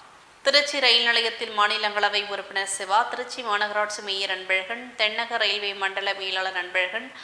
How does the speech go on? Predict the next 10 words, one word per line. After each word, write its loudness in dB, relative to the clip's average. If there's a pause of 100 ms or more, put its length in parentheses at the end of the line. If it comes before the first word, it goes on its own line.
(340)
மற்றும் 0 (100)
தமிழக 0
பா 6 (120)
ஜ -6
க -4 (100)
மாநில -2
பொதுச் -6
செயலாளர் 0
கருப்பு -4
முருகானந்தம் -2